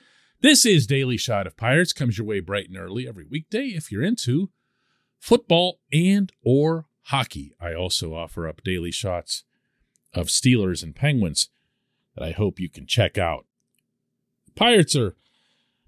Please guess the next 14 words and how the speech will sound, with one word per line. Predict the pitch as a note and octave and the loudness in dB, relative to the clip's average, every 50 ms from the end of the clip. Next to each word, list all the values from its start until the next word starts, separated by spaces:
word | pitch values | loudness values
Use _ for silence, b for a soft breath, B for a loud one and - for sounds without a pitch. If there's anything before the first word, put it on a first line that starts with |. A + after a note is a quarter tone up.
| _ _ _ | _ _ _
off | D3 E3 G3+ G#3+ G3+ - | 6 8 8 8 6 4
today. | - G#2+ F2 F2 D#2+ D#2+ G#2+ B2+ B2 - _ _ _ | 2 2 2 2 0 0 0 0 0 -2 _ _ _
It's | - G2+ E2+ - - - | -8 -6 -2 -2 -2 0
known | G#2 A2 A#2 A#2 A2+ G#2+ G2 F2 F2 D#2 - _ _ _ _ _ _ _ _ _ _ _ _ _ _ _ _ _ _ | 2 2 2 2 0 0 0 -2 -2 -4 -8 _ _ _ _ _ _ _ _ _ _ _ _ _ _ _ _ _ _
commonly | - - E3+ D#3+ C#3+ B2 G2 D2 - G#2+ F2 A2 G#2 - _ _ | -2 2 4 4 6 4 2 0 -2 -4 -6 -6 -6 -6 _ _
across | D2+ - - - F#2+ E2 D#2 - | -20 -20 -12 -10 -8 -6 -4 -4
spring | - - - - F#2 E2+ E2 | -4 -4 -4 -6 -8 -8 -10
training | - - G#2+ G2 F#2+ F2+ E2 D#2 C#2+ - _ _ _ _ _ _ _ _ _ _ _ _ _ _ _ _ _ - | -8 -6 -4 -4 -4 -4 -6 -8 -12 -14 _ _ _ _ _ _ _ _ _ _ _ _ _ _ _ _ _ -2
worlds | F2 F2+ F2+ F2+ F2 F2 F2 E2+ - - | 0 0 0 0 -2 -2 -4 -6 -4 -2
as | F2 E2+ E2 E2 E2 D#2+ - - - _ _ | -2 -2 -2 -2 -2 -2 -4 -4 -4 _ _
the | A2 F#2 E2 G2+ G2 | -6 -2 0 0 0
blessed | F2 F#2 F#2+ F#2+ F2+ - - F2 D#2 - | 0 0 0 0 0 0 0 -2 -4 -4
off | E2+ E2+ F2 F2 - | -2 -2 -2 -2 -4
day. | - D2+ C#2 C#2 E2+ A#2 B2 | -8 -6 -4 0 0 0 0